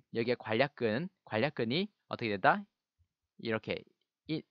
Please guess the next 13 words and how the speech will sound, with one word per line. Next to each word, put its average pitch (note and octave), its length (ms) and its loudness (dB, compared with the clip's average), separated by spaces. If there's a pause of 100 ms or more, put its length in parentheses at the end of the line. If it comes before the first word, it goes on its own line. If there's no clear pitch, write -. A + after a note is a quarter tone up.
(200)
인트린식, E3+ 680 -2 (300)
어, G2 520 -2
스핑터리 C#3+ 720 -4 (140)
이렇게 A2 260 -2
수축을 - 480 -4
해서 C#3 260 2 (160)
소변 C#3+ 260 -6
같은 A#2+ 200 -4
것이 G#2+ 160 -6
안 F2+ 140 -6
나오게 G#2 340 0
해요. F#2 280 0 (360)
그리고 F3 320 4